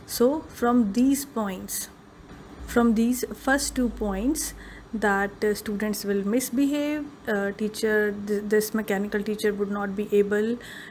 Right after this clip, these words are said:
to understand the students' learning needs. I have make one point, my first viewpoint,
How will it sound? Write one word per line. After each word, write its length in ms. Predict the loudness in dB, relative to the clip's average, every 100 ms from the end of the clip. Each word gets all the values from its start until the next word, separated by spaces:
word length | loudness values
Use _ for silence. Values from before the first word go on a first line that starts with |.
| -4
to 640 | 0 2 2 0 0 -2 -2
understand 680 | 0 0 0 -2 -2 0 0
the 80 | 0
students' 520 | 0 0 0 -2 0
learning 440 | 2 4 4 4
needs. 340 | 4 4 0 0
I 140 | -2 0
have 180 | -2 -2
make 260 | -4 -6 -6 0
one 220 | 2 2
point, 440 | 0 -2 -2 -2
my 260 | -2 -2 -2
first 360 | -2 -4 -2
viewpoint, 640 | -2 0 0 -2 -2 -2